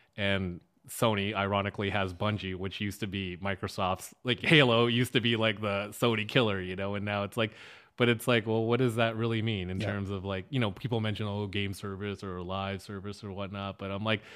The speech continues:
Speaker 1: to me, to m-
Speaker 2: Have you tried it? Have you, like, have you used the Xbox Game Pass for anything?
Speaker 1: No. Like, I have the Sony P-, like, the Sony PlayStation Pass,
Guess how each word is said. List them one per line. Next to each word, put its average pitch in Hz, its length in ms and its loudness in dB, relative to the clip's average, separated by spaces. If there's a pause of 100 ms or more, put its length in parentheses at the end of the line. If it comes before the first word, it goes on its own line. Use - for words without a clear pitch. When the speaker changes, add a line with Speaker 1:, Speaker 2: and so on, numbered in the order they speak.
(260)
Speaker 1:
to 127 100 4
me, 170 260 6 (280)
to 147 80 8
m- 135 140 4 (180)
Speaker 2:
Have 139 120 2
you 160 60 4
tried 143 260 2
it? 220 120 0
Have 113 120 0
you, 113 200 -2 (120)
like, 107 180 0
have 117 60 -6
you 113 60 -2
used 110 280 -4
the 110 200 0
Xbox - 540 -2
Game 113 180 -6
Pass 127 240 -2
for 143 120 -4
anything? 147 280 -4 (680)
Speaker 1:
No. 104 640 0
Like, 117 160 4
I 135 60 10
have 190 80 8
the 190 60 4
Sony 127 400 4 (100)
P-, 120 320 2 (280)
like, 101 180 0
the 95 280 -2
Sony 107 300 -4
PlayStation 160 420 -2
Pass, 226 300 -8